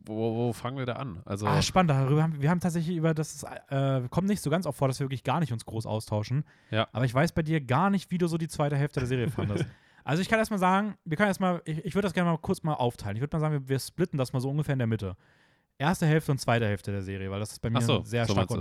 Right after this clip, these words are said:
Speaker 1: das?
Speaker 2: Unterschied.
Speaker 1: Okay.
Speaker 2: Ähm, als die Serie angefangen hat, so die ersten zwei, drei Folgen, haben mir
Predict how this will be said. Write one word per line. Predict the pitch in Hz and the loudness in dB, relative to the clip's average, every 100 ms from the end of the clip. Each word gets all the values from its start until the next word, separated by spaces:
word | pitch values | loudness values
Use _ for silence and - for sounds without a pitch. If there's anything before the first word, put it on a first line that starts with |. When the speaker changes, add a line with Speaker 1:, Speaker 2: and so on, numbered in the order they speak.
| 104 | -4
Speaker 1:
das? | - | -4
Speaker 2:
Unterschied. | 120 95 | -2 -2
Speaker 1:
Okay. | - _ _ _ _ _ | -4 _ _ _ _ _
Speaker 2:
Ähm, | 123 131 135 139 147 - _ | 0 2 4 2 0 -4 _
als | 160 175 | 0 0
die | 170 | 2
Serie | 180 165 | 2 2
angefangen | 208 - 196 | 0 -2 -2
hat, | 190 220 - | -2 -2 -2
so | 151 | 0
die | |
ersten | 160 190 - 180 180 165 - | 0 -2 -2 -2 0 -4 -10
zwei, | - 147 | -2 2
drei | 151 151 | 2 2
Folgen, | - 160 151 160 185 _ _ _ _ | 2 2 2 0 -4 _ _ _ _
haben | 123 135 139 | 0 2 4
mir | 165 208 214 196 | 4 4 4 0